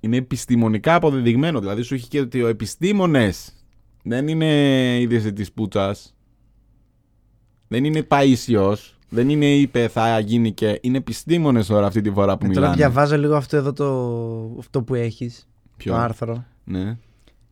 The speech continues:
Speaker 2: Και λέει, «Αποκάλυψη, δεκαοκτώ εντεκάτου του δεκατέσσερα». Μ' αρέσει που βρίσκεις και αντίστοιχη σε εποχής, ρε παιδί
Speaker 1: Τι
Speaker 2: μου.
Speaker 1: νομίζεις, μαλάκα;
Speaker 2: Ε,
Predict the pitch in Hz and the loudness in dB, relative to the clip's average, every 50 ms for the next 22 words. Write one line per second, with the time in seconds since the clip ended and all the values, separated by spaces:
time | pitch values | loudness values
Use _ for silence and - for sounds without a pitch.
0 | _ _ - 135 135 143 147 143 135 - 135 127 - 135 120 - - 151 151 151 | _ _ -2 0 2 4 4 2 2 0 -2 -2 -2 -2 -2 0 2 2 4 2
1 | 131 120 - - - - - 104 110 - _ _ _ _ _ _ _ _ - 123 | 2 -2 -6 -8 -12 -12 -12 -12 -12 -14 _ _ _ _ _ _ _ _ -6 -4
2 | 135 131 - 135 120 113 - - - 160 156 151 143 139 - - 143 143 - - | -4 -2 0 0 -2 -2 -2 0 2 2 4 4 2 2 4 4 2 2 2 -2
3 | 143 - 123 120 117 - 120 117 - - 127 117 107 - - 120 117 117 131 147 | -6 -4 -2 -2 0 0 -2 -2 0 0 0 0 0 -2 -2 -2 -2 -2 -4 -4
4 | - 143 143 156 202 208 - - 175 147 151 143 - - - - - - - 143 | 0 2 2 2 2 0 -2 -4 -2 0 0 0 -2 -4 -10 -12 -6 0 2 4
5 | 135 135 139 143 127 - - 113 - - 120 - - 143 135 131 127 127 127 127 | 4 4 2 0 0 -2 -6 -10 -8 -8 -10 -6 -2 0 0 2 0 0 0 0
6 | 127 127 123 120 - 131 - - 135 127 - - - 120 - 214 190 120 117 101 | 0 -2 -2 -4 -6 -8 -6 -4 -4 -4 -4 -4 -8 -8 -8 -6 -6 -6 -6 -6
7 | 90 85 82 82 78 78 71 78 76 78 78 78 80 78 80 90 - - _ _ | -6 -6 -8 -8 -10 -12 -14 -14 -14 -14 -14 -14 -16 -16 -18 -20 -20 -20 _ _
8 | _ _ - 123 131 135 131 131 131 127 127 127 | _ _ -6 -2 -2 0 0 2 2 2 0 0